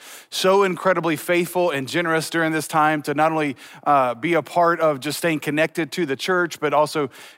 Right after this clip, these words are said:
giving food, uh, weekly. The bins at both locations continue to be filled up as we're continuing to meet needs within our community because we are really in, uh, unprecedented times. And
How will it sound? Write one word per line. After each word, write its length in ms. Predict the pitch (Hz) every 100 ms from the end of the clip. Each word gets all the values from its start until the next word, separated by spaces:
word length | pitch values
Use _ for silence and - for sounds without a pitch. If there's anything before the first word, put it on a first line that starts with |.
| -
giving 420 | 120 202 190 180
food, 460 | 147 185 185 180 170
uh, 280 | 165 151 131
weekly. 400 | 135 175 170 165
The 100 | 143
bins 460 | 123 165 170 165 -
at 160 | 156 123
both 200 | 175 156
locations 520 | 147 165 151 156 139
continue 320 | 139 165 156
to 80 | 139
be 100 | 143
filled 300 | - 156 147
up 180 | 151 143
as 160 | 123
we're 220 | 151 139 - - - -
continuing 360 | 151 208 202
to 100 | 175
meet 300 | 160 170 196
needs 360 | 170 175 180 156
within 400 | 147 160 170 170
our 240 | 151 156
community 480 | 147 147 156 160 135
because 360 | 123 135 139 165
we 140 | 160
are 80 | 139
really 400 | 160 170 160 156
in, 260 | 160 151 131 - -
uh, 220 | 139 139 143
unprecedented 800 | 160 175 - 175 - 156 156 139
times. 600 | - 139 120 110 107 -
And 440 | 160 147 135 131